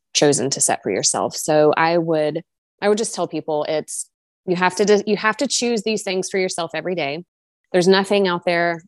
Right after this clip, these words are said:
that is going to get you something overnight. And it's not gonna be easy. It's not gonna be easy, but anything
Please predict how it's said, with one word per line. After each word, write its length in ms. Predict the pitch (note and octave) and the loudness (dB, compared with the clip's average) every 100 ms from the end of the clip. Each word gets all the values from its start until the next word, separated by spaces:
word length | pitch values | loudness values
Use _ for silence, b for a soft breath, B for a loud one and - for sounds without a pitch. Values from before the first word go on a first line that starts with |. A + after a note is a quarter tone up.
| - | -12
that 340 | E3 E3+ D#3+ D#3 | -4 0 0 -2
is 200 | D#3 D3+ | -4 -4
going 180 | - D#3+ | -4 -4
to 100 | D#3+ | -2
get 120 | D#3+ | -2
you 80 | D#3 | -2
something 340 | D#3 D#3 D#3+ D3+ | -2 -4 -2 -2
overnight. 440 | D3+ D3 F3 - _ _ _ _ _ - | -2 -2 -2 -4 _ _ _ _ _ -4
And 300 | E3 E3 D#3+ - | 0 2 0 0
it's 120 | - | 0
not 120 | G#3 | 2
gonna 100 | B3 | 2
be 80 | C#4 | 4
easy. 380 | D#4 F3+ - F#3+ _ _ | 4 2 -4 -14 _ _
It's 180 | - F#3 | -6 -2
not 100 | G3+ | 0
gonna 100 | A#3 | 2
be 80 | C4 G3+ | 2 2
easy, 180 | F3 F3+ | 2 2
but 140 | F3 | 0
anything 680 | G3 G#3+ A3 G#3+ G#3+ G#3 G#3+ | 0 -2 -2 -2 0 -2 -4